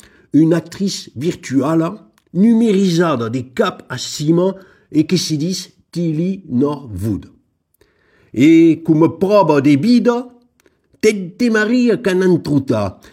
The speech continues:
li han dubert un compte Instagram.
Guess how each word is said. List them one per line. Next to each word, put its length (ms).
li 260
han 320
dubert 640
un 300
compte 500
Instagram. 1160